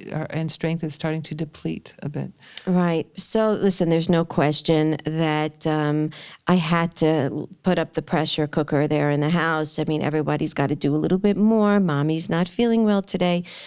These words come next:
Speaker 2: Can you please?" You know, no level of anger or expectation, or I tried to keep the bitterness at a low, low level, you know. But the real work here was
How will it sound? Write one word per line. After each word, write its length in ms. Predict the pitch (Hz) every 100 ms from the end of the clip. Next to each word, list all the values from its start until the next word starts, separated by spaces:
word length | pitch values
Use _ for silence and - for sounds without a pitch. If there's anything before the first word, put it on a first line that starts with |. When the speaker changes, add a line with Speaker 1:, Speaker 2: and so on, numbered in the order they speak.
| - -
Speaker 2:
Can 200 | 180 180
you 120 | 185
please?" 640 | - 170 160 143 104 - -
You 80 |
know, 160 | 220 208
no 240 | 202 202
level 340 | 208 196 180 175
of 100 | 165
anger 440 | 156 160 160 160
or 220 | 160 165 156
expectation, 1000 | 143 - - 160 - 165 156 - 160 156
or 240 | 156 160 - - - -
I 80 | 190
tried 380 | 180 214 208 202
to 80 | 202
keep 220 | 190 -
the 80 | 151
bitterness 520 | - 185 170 165 -
at 100 | 156
a 40 |
low, 600 | 151 156 175 180 175 165
low 240 | 156 160 151
level, 440 | 151 151 147 147 - - -
you 140 | 185
know. 300 | 175 147 147
But 360 | - 175 185 180
the 340 | 180 170 196 190
real 460 | 180 208 262 320 214
work 380 | 165 202 220
here 420 | - 170 156 139 147
was 480 | 156 156 151 -